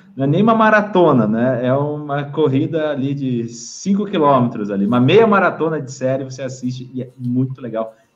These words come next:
mesmo. Oni, é, quando a gente fala também, falou de pessoas, falou de histórias, é, então, assim, você contou da sua história,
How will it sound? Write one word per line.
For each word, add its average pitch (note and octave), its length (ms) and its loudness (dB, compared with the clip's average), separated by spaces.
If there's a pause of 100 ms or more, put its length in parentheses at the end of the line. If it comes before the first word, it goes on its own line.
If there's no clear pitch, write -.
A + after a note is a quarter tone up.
(160)
mesmo. A#2 800 4 (680)
Oni, - 540 2 (260)
é, A#2 200 2
quando F#3 200 0
a A3 40 4
gente G3+ 220 0
fala D3 240 2
também, B2+ 340 0
falou C3 180 0
de B2+ 100 -2
pessoas, A#2 440 -4
falou A#2 200 -8
de G#2+ 60 -14
histórias, A#2 640 0 (380)
é, A#2+ 260 -4 (320)
então, D3+ 220 0
assim, F3 340 0 (500)
você C3 180 -6
contou G3+ 220 2
da G3 80 -2
sua G#3 160 -4
história, G#2 500 0